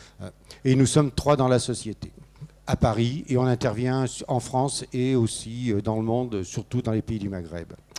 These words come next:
Ensuite, je vais passer le micro, bah, il l'a, à, à Daniel Frolet, qui est de Domi Facile,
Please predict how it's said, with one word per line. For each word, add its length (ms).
Ensuite, 520
je 140
vais 60
passer 360
le 140
micro, 400
bah, 160
il 280
l'a, 300
à, 340
à 80
Daniel 380
Frolet, 420
qui 200
est 60
de 100
Domi 260
Facile, 600